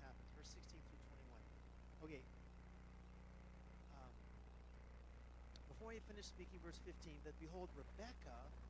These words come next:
who was born to Bethuel, the son of Milcah, the wife of Abraham's brother Nahor, came out with her jar on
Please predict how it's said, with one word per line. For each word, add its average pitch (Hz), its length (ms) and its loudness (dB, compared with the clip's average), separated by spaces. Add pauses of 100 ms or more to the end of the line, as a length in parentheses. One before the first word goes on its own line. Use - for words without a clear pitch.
(160)
who 175 80 2
was 165 240 0
born 180 240 2
to - 160 0
Bethuel, 160 400 0
the 156 160 -2 (160)
son 170 240 0
of 175 80 0 (160)
Milcah, 170 480 0 (480)
the 120 80 0 (160)
wife 185 400 2
of - 80 -2 (240)
Abraham's 165 480 -2 (160)
brother 147 320 -2 (240)
Nahor, - 400 -2 (480)
came 240 320 2
out 208 240 0 (1120)
with 180 160 2
her 180 80 2 (160)
jar 202 560 2 (320)
on 196 160 4